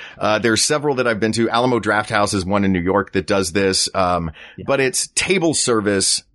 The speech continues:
Speaker 1: movie theaters. So you sit down, you get a big recliner. There's a little table between you and, you sit in pairs. There's a little table between you and your seat mate or table mate. And, uh, you order from right there in the theater. Some places have a little button you push and a waiter shows up,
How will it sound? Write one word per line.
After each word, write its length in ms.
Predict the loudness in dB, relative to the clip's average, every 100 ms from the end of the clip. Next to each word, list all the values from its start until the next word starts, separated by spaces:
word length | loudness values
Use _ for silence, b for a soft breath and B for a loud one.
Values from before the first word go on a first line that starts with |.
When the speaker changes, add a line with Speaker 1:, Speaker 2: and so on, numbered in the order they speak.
| -2
Speaker 1:
movie 280 | 0 0
theaters. 360 | -2 -6 -6 -6
So 100 | -6
you 100 | -2
sit 220 | 0 0
down, 260 | 2 2 2
you 80 | 2
get 120 | 2
a 40 |
big 280 | 0 0 -2
recliner. 520 | 0 -2 0 2 2 0
There's 140 | -2
a 80 | 0
little 220 | 0 -2
table 520 | -2 -2 2 2 0 B B B
between 340 | -4 0 2
you 280 | 2 2 2
and, 120 | 2
you 80 | 2
sit 180 | 0 0
in 100 | -2
pairs. 380 | 0 0 0 -2
There's 140 | -2
a 80 | 0
little 160 | -2 -2
table 320 | -2 0 -2
between 300 | -4 -4 -2
you 160 | -2
and 80 | -2
your 160 | -2 -2
seat 340 | -2 0 -2
mate 280 | -2 -2 -2
or 180 | -4 -6
table 340 | -4 -2 -2 -2
mate. 240 | -4 -6 B B B -6
And, 300 | -2 0 0
uh, 180 | 0 -2
you 320 | -2 -2 -6
order 600 | -2 0 2 0 0 -4 -18 _
from 380 | -2 0 2 0
right 340 | 0 0 -2
there 320 | 0 0 0 0
in 160 | 0
the 80 | 0
theater. 300 | 0 0 0
Some 180 | 0 0
places 300 | 0 -2 0
have 120 | 0
a 40 |
little 200 | 2 2
button 300 | 0 -2 -2
you 100 | -2
push 280 | 0 -2 0
and 80 | 0
a 40 |
waiter 280 | 0 2 2
shows 300 | 2 0 0
up, 220 | 0 -2